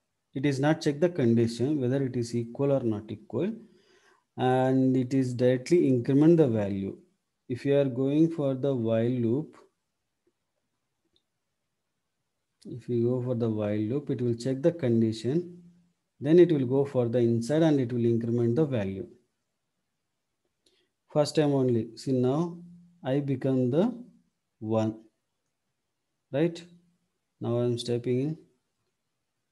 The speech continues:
It, it will print the value. See while is one, it is printed here.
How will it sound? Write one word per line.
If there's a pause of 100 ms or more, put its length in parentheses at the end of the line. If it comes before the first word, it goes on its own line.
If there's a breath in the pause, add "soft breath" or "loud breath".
(640)
It,
it
will
print
the
value. (800)
See
while
is
one, (220)
it
is
printed
here.